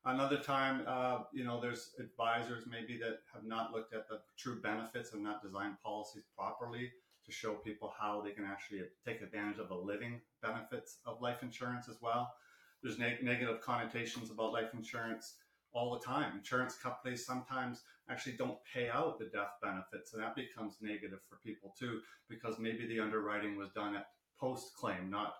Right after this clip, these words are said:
in the beginning. So that can happen as well. And it really, is it worth the cost? You have to have a value based to everything you pay in life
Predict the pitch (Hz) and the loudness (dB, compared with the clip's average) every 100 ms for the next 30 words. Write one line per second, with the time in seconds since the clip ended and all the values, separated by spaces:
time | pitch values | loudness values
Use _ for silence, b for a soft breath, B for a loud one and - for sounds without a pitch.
0 | 117 98 - 107 117 120 98 82 - 110 | -6 -6 -8 -8 0 0 0 -6 -10 -4
1 | 107 110 107 104 101 90 - 110 113 95 | -2 -2 -4 -4 -4 -6 -12 0 2 2
2 | - B B B B B 123 120 110 143 | 0 B B B B B 0 2 0 2
3 | 139 139 135 139 147 123 127 - 113 - | 4 4 4 4 4 4 4 2 -6 -2
4 | 120 139 127 - - - - _ _ _ | 4 6 6 0 -10 -12 -20 _ _ _
5 | 117 131 131 - 123 117 101 98 110 123 | 0 2 2 2 2 4 2 2 4 4
6 | 123 113 98 - 117 113 117 - - - | 4 2 -2 -2 0 0 0 -6 -10 -10
7 | 123 117 123 123 113 95 - 139 131 101 | -4 -2 0 0 0 -4 0 2 4 4
8 | 92 95 | 2 0